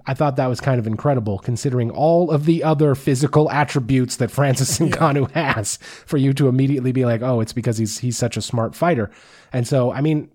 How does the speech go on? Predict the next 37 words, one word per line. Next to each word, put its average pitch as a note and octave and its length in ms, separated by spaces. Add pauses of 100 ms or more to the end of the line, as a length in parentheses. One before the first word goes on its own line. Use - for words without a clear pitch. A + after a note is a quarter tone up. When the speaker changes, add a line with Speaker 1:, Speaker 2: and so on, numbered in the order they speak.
Speaker 1:
I D3 80
think E3 180
we've E3+ 140
seen F3 200
that D#3+ 200
throughout D#3 260
his C#3 140
career F3 380
with E3+ 140
how C#3+ 160
he's C#3 140
been C3+ 160
able C3+ 260
to B2 340 (420)
bounce C3+ 320
back C3+ 320
and B2+ 100
overcome B2 520
previous B2 480
adversity. F3 560
And C3 120
I A#2+ 100
also A#2 200
think B2 160
we C3 100
saw D3+ 280
it - 60
on D3 180
Saturday D#3 340
night E3+ 240
with C3+ 100
his C3+ 140
ability C#3+ 420
to D3+ 100
go C#3+ 260
out C#3+ 220
there C#3 360